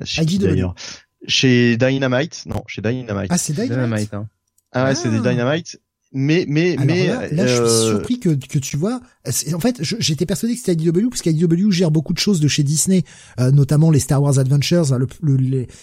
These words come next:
Speaker 2: les projets faits pour le plus jeune public chez Disney sont publiés, euh, par I D W et pas par Marvel. Et donc c'est pour ça que du coup, je, tu vois, de,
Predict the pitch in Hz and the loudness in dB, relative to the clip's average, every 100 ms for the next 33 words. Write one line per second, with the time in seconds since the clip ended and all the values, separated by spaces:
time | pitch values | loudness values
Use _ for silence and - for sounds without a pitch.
0 | - 120 135 151 151 170 180 - 175 139 | -10 -4 -2 2 2 2 0 0 -2 0
1 | 131 127 - 135 170 165 170 156 175 - | 0 0 0 0 2 0 0 -2 -2 -4
2 | - - - 175 151 156 160 165 - - | -20 -8 -4 -2 -2 -2 -2 -2 -2 -8
3 | - 208 196 170 160 170 165 107 117 117 | -4 -4 -2 -2 0 0 0 -2 -4 -2
4 | 107 104 - 135 143 143 143 127 131 135 | -2 -6 -2 0 2 2 2 2 2 0
5 | 117 135 123 101 139 254 131 - _ _ | 0 -4 -2 -2 -2 -4 -8 -12 _ _
6 | _ _ _ - 120 131 143 135 254 247 | _ _ _ -6 -2 0 0 -2 -2 -2
7 | 143 135 214 151 135 127 165 151 | -2 0 0 2 2 2 0 0